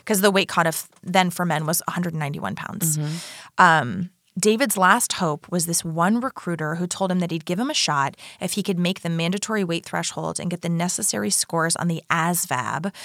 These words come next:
Speaker 1: which is this, uh, knowledge test within the
Speaker 2: Mm-hmm.
Speaker 1: next three months, because you have to, like, get a certain score on engineering and comprehension and et cetera. So David trained in
Speaker 2: I'm sorry,
Speaker 1: N-
Speaker 2: you said in the next three months?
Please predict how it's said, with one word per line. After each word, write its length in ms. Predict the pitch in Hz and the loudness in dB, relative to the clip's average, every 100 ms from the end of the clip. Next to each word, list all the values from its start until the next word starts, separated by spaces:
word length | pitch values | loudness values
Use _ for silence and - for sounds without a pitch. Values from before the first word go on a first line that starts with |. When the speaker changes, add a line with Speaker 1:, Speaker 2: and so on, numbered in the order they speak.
| - | -6
Speaker 1:
which 180 | 196 185 | -2 0
is 120 | 180 | 0
this, 220 | 175 175 - | 0 -2 0
uh, 160 | 170 160 | 0 2
knowledge 460 | 165 160 165 156 | 2 2 2 -2
test 260 | - 151 - | -2 -4 -2
within 200 | 165 180 | 0 2
the 60 | 170 | 2
Speaker 2:
Mm-hmm. 40 | |
Speaker 1:
next 200 | 165 - | 2 0
three 160 | - 156 | -2 -4
months, 240 | 107 165 | -4 -4
because 220 | 190 214 | 0 0
you 120 | 220 | 2
have 180 | 196 196 | 2 0
to, 120 | - 185 | 2 0
like, 220 | 156 - - - - | 0 -2 -14 -20 -6
get 100 | 175 | -2
a 40 | |
certain 280 | - 196 180 | 0 0 0
score 300 | - 165 160 | -2 -2 -2
on 80 | 156 | -2
engineering 800 | 165 170 202 220 185 160 151 | -2 0 2 4 2 0 -2
and 180 | 147 147 | -4 -6
comprehension 880 | - 180 196 190 226 - 170 156 156 | -4 -4 -4 -2 0 2 0 0 -2
and 240 | 147 143 - - - - - | -4 -6 -8 -16 -20 -20 -8
et 100 | 170 | -2
cetera. 320 | 160 - - | 0 0 0
So 180 | - 214 | 0 2
David 380 | 190 214 254 - | 4 2 2 0
trained 400 | 202 185 185 - _ | 2 2 2 -2 _
in 260 | 185 180 175 - 175 | 0 0 -2 -8 0
Speaker 2:
I'm 180 | 185 | 4
sorry, 160 | 196 202 | 6 6
Speaker 1:
N- 40 | 196 | 4
Speaker 2:
you 60 | |
said 220 | 180 202 | 2 0
in 80 | 175 | 2
the 60 | 165 | 0
next 260 | 156 - | 0 0
three 180 | - 160 | 0 0
months? 480 | 180 208 254 - - | 2 -2 -4 -6 -6